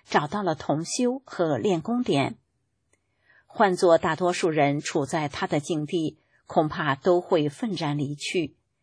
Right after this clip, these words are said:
然而文森特医生和丈夫在搬走前的最后几天，把房子彻底打扫了一番，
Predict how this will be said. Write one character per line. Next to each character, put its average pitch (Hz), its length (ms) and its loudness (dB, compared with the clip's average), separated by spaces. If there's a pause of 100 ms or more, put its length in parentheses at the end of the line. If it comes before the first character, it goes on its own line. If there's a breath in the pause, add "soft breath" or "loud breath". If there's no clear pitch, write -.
(360)
然 180 160 6
而 165 200 4
文 160 160 2
森 190 180 -2
特 185 160 0
医 156 140 -2
生 165 260 -4
和 147 160 0
丈 170 260 -6
夫 156 320 -2 (260 loud breath)
在 185 260 2
搬 254 220 -2
走 151 180 -2
前 139 300 -2
的 147 220 2
最 190 180 2
后 180 220 0
几 117 160 -8
天， 165 400 -2 (560)
把 180 160 4
房 175 280 -2
子 196 260 2
彻 - 280 -2
底 143 180 -2
打 151 220 -6
扫 147 240 0
了 147 100 0
一 165 180 -2
番， 180 360 -4